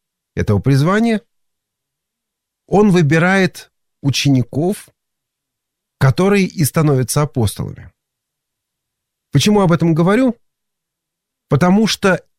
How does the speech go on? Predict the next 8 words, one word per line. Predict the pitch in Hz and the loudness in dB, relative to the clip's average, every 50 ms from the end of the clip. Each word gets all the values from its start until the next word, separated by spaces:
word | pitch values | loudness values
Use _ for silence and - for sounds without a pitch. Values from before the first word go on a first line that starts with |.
| _ _ _ _ _ _ _ | _ _ _ _ _ _ _
именно | 226 220 226 220 208 196 185 180 | 2 2 4 4 2 2 0 0
для | 165 143 156 165 - - _ | 0 0 -2 -2 -4 -4 _
этих | 208 220 208 - - 151 127 - | -2 -2 -2 -2 -2 -2 -2 -2
учеников | 135 - - - 143 143 139 - - 208 226 202 - - - - _ _ _ | -4 -2 -2 0 0 0 -2 -2 -2 -2 -2 -2 -4 -10 -14 -18 _ _ _
прежде | - 147 190 208 180 135 123 131 | 0 2 2 2 2 2 0 -2
всего | 113 - - 147 135 117 104 85 - - _ _ _ _ _ _ _ _ _ _ _ _ _ _ _ _ _ _ - | -2 -2 -2 -2 0 0 -2 -4 -6 -10 _ _ _ _ _ _ _ _ _ _ _ _ _ _ _ _ _ _ -4
была | 110 117 139 151 165 185 175 | 0 0 2 2 2 0 0
сказана | - - - 165 160 165 156 156 180 175 175 175 165 - | -2 -4 -4 -2 -2 0 0 0 0 0 0 0 -2 -4